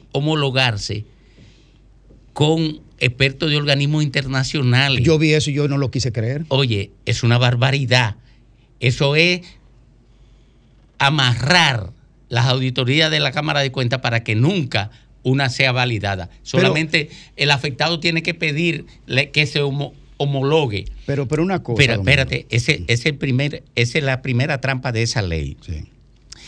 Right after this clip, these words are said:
Speaker 1: Que eso yo creo que solamente aquí se puede hacer eso. Porque, primero, eso es violatorio de la soberanía.
Speaker 2: Claro, totalmente.
Speaker 1: Y segundo,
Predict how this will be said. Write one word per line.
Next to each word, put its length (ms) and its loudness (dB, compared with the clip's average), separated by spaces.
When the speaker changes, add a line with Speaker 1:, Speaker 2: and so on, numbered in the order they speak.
Speaker 1:
Que 340 6
eso 220 -2
yo 160 -2
creo 240 -2
que 260 -2
solamente 520 2
aquí 260 -2
se 120 -4
puede 240 -2
hacer 300 -4
eso. 260 -10
Porque, 520 -2
primero, 380 2
eso 180 -2
es 60 -2
violatorio 460 0
de 60 0
la 100 0
soberanía. 640 -2
Speaker 2:
Claro, 320 -4
totalmente. 680 -8
Speaker 1:
Y 120 4
segundo, 760 0